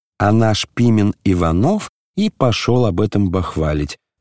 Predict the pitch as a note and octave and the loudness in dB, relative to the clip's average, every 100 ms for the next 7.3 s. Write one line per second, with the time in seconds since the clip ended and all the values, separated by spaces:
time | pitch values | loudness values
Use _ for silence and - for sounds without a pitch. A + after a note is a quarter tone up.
0 | - G2 A#2 D#3+ G3 - - A2+ F#2+ - | -10 -4 0 0 -2 -4 -4 0 0 0
1 | - C#3 E3+ - - _ - G2 D3 C#3 | 0 0 0 -6 -20 _ -4 0 2 0
2 | B2+ - G#2 A#2 B2+ C3 A#2+ - E2 D#2+ | -2 -2 0 2 2 0 -2 -2 0 2
3 | E2 D#2+ _ _ _ _ - G#2+ G#2+ A2+ | 0 -4 _ _ _ _ 0 2 2 2
4 | G#2+ - - G2 G#2 G2+ - - G#2+ G#2 | 2 0 -2 0 0 -2 -2 0 2 2
5 | - A#2 D3 G#3 G3 G2+ F2 - _ - | 0 2 2 0 0 0 -2 -4 _ -6
6 | F#2+ G#2 - G2+ G2 G2+ - G2+ - G#2+ | -2 0 2 0 2 0 0 0 2 2
7 | G#2+ G#2 | 2 0